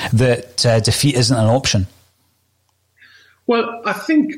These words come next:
Speaker 2: more today than before when I was coming to Celtic,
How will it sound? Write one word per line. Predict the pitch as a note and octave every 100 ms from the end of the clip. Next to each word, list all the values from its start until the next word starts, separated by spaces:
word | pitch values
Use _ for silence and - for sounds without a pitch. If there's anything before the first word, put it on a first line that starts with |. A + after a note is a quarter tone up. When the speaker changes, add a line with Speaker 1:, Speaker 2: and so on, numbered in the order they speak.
| -
Speaker 2:
more | G3+ E3+ E3 G3 C4+ C4
today | G3 D3+ G3 F#3+ C#3+ D3 D3 - _ _ _ E3
than | D#3+
before | D#3+ D3+ G3+ F#3+ E3
when | D#3
I | F#3+
was | E3 D3 - - - -
coming | D#3 D3
to | B2+
Celtic, | - E3 - - -